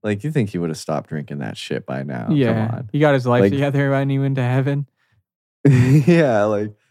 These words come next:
Speaker 1: you upgrade the beverage or whatever. But it's like, I'd hate to just die and then someone literally, what, puts an Arby's coupon on my grave
Speaker 2: Someone <laughs>
Speaker 1: forever?
Speaker 2: Someone litters on your grave for eternity.
Speaker 1: Don't put anything on my grave.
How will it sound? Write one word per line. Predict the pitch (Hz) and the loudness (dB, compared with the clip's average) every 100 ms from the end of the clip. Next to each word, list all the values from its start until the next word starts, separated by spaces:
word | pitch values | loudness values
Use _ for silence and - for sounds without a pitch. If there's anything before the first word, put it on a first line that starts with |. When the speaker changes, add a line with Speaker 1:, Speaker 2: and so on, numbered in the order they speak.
| _ _ - | _ _ -6
Speaker 1:
you | 151 - | -4 0
upgrade | 165 - 131 110 | 0 4 2 4
the | 98 | 2
beverage | 92 98 95 92 95 | 2 0 0 -2 -2
or | 101 | -2
whatever. | 92 87 90 90 90 | 0 -2 -2 -2 -2
But | 101 | -2
it's | 104 120 | -2 0
like, | 101 92 _ - 120 | 0 -2 _ -8 0
I'd | 143 | 2
hate | 143 165 | 4 2
to | 139 | 0
just | 113 107 92 - _ | 0 -4 -6 -16 _
die | 98 98 101 101 | 2 4 4 2
and | 98 | 0
then | 98 | -2
someone | 98 113 107 101 95 | -2 -2 0 0 0
literally, | 98 98 95 | 0 0 0
what, | 92 92 - | 2 0 -2
puts | 101 95 | -6 -6
an | |
Arby's | 69 80 87 92 - | -4 -2 0 -2 -2
coupon | 101 95 95 95 | -4 -2 -2 -2
on | 95 | -2
my | 92 | -4
grave | 87 92 | -2 2
Speaker 2:
Someone | 185 - | 4 4
<laughs> | - | 0
Speaker 1:
forever? | - - 76 - 92 95 95 - - 330 262 | -4 -4 -6 -4 -2 -2 -4 -8 -4 -4 -4
Speaker 2:
Someone | - 165 165 147 | -2 0 2 2
litters | 139 143 151 147 | 0 0 0 0
on | 139 | -2
your | 139 139 | -2 -4
grave | 131 123 135 135 | -2 -2 -2 -2
for | 139 | -4
eternity. | 131 139 123 131 139 147 - _ _ _ _ _ _ _ _ _ _ _ _ _ - - - | -2 -2 -2 -2 -4 -6 -8 _ _ _ _ _ _ _ _ _ _ _ _ _ -20 -6 2
Speaker 1:
Don't | 147 147 | 4 4
put | 110 | 2
anything | 98 101 95 | 4 2 0
on | 92 | 0
my | 85 | -2
grave. | 73 82 73 | -4 -6 -8